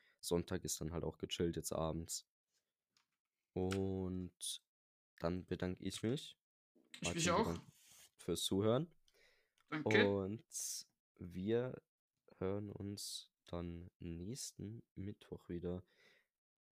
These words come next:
Speaker 1: wenn's wieder heißt, Samu,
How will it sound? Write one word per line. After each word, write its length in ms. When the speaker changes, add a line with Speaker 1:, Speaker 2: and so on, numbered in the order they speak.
Speaker 1:
wenn's 580
wieder 280
heißt, 560
Samu, 580